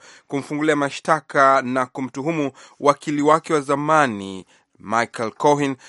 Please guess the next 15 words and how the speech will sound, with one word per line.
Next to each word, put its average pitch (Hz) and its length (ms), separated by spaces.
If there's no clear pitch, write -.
kwa 151 140
ushirikiano 143 840
na 123 420
amri 110 680
ya 107 100
Rais 120 580
Trump 147 280
kutoa 151 340
dola 147 480
laki 135 440
mbili 151 320
elfu 139 300
themanini 143 460
za 107 140
kampeni 160 600